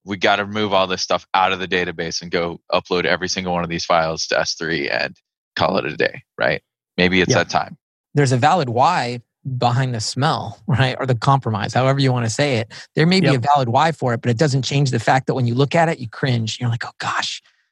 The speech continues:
Speaker 3: it's still in there. <laughs> Can't go fix it." You know, <laughs> like, I don't have time to, to go back and convert all these images or do this different thing. And so you look at it and, and that's that feeling that we were talking about when you look at it.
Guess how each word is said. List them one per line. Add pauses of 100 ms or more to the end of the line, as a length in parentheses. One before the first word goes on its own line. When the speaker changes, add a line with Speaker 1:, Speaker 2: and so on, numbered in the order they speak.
(260)
Speaker 3:
it's
still
in
there. (140)
<laughs>
Can't
go
fix
it."
You
know,
<laughs>
like, (260)
I
don't
have
time
to, (140)
to
go
back
and (520)
convert
all
these
images
or (540)
do
this
different
thing.
And
so
you
look
at
it
and, (100)
and (300)
that's
that
feeling
that
we
were
talking
about
when
you
look
at
it.